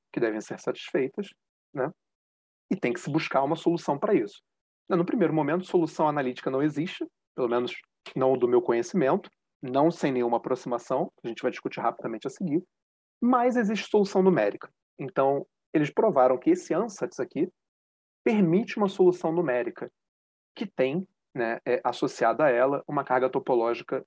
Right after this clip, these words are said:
não nula, não trivial e, portanto, uma carga magnética daquele sentido, daquele tensor eletromagnético. E que se você usa, de fato, a definição desse tensor eletromagnético que ele deu ali atrás e calcula o campo magnético associado,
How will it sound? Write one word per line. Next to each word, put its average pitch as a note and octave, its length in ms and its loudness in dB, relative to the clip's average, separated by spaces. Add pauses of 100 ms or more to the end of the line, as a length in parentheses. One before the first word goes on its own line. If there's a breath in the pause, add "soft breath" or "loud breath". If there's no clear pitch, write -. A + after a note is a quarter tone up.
(120)
não D#3+ 240 2
nula, C3 400 2 (220)
não A#2+ 140 0
trivial C3+ 420 2
e, C3+ 60 -2
portanto, D3 400 -6
uma C#3+ 160 -4
carga C3 340 -2
magnética B2+ 680 -2 (280)
daquele A2 300 -4
sentido, - 460 -6 (160)
daquele A#2 240 -4
tensor A#2+ 280 -6
eletromagnético. A2+ 680 -6 (840)
E D#3 60 0
que - 60 -12
se - 100 0
você C4 260 2
usa, D#3+ 380 4
de A2+ 100 0
fato, A#2 520 0
a B2 80 2
definição D3 680 0
desse - 240 -2
tensor A#2 400 -2
eletromagnético A2 720 -2
que B2 80 2
ele A2 100 2
deu G2 180 0
ali G2+ 120 -2
atrás C3+ 420 2
e A#2 60 -2
calcula C#3+ 420 0
o F#3 60 0
campo - 260 -6
magnético G#2+ 480 -6
associado, B2 720 -2